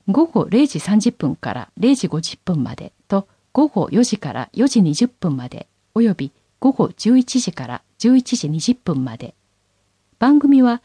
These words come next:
新宿区ホームページでも動画配信します。また、八月四日火曜から区政情報センター、本庁舎一階、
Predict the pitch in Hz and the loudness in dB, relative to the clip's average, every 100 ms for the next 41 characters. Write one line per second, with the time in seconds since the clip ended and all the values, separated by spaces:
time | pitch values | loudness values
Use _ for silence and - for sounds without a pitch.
0 | _ - 269 311 330 - - 147 - 233 | _ -2 2 4 2 -6 -10 -6 0 4
1 | 240 247 202 - 139 131 - - 196 233 | 4 4 0 -2 -6 -6 -8 -2 2 2
2 | 190 196 - 117 120 - - - - _ | 0 -4 -4 -8 -10 -12 -14 -16 -20 _
3 | _ _ _ _ _ _ 185 185 220 - | _ _ _ _ _ _ -4 -2 -6 -8
4 | _ - 202 - 302 294 277 220 196 - | _ -12 -6 2 4 4 2 0 -2 -4
5 | - 233 - 214 262 254 151 127 131 _ | -4 -4 -2 2 2 2 -2 -12 -14 _
6 | _ _ - - 311 - 208 208 214 - | _ _ -4 2 2 2 0 0 -2 0
7 | 185 160 - - - _ _ _ _ 254 | -2 -2 -10 -14 -18 _ _ _ _ 2
8 | 247 240 175 - - 151 _ _ 165 151 | 2 -4 -6 -8 -16 -20 _ _ -12 -12